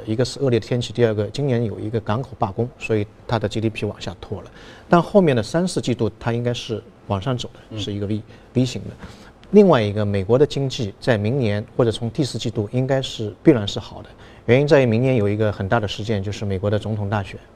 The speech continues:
Speaker 1: 那么一般按四年的总统大选的规律来看，他在总统大-，大选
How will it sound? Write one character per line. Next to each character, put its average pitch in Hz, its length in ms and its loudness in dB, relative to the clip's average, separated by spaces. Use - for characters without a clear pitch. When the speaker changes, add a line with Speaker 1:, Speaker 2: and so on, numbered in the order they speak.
Speaker 1:
那 156 80 0
么 147 100 6
一 160 100 4
般 160 240 6
按 156 140 4
四 - 220 -2
年 127 120 4
的 120 80 4
总 117 160 -2
统 110 140 -2
大 113 100 2
选 107 140 -4
的 98 80 -4
规 123 160 2
律 113 80 4
来 95 180 -2
看， 101 240 -4
他 143 140 2
在 135 160 2
总 127 180 -2
统 110 160 -4
大-， 117 160 -2
大 123 140 2
选 98 160 -6